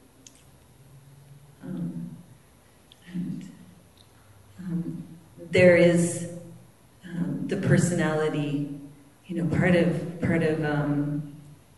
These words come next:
there's the knowing that this is what I was almost seeing.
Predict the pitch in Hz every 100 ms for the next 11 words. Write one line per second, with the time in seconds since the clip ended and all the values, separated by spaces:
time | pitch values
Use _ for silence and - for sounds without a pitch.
0 | - - _ _ - _ _ _ - -
1 | - - - 160 180 180 175 175 180 180
2 | 175 170 165 165 156 - - 165 170 175
3 | 170 160 156 147 156 151 156 151 147 -
4 | 160 143 135 - -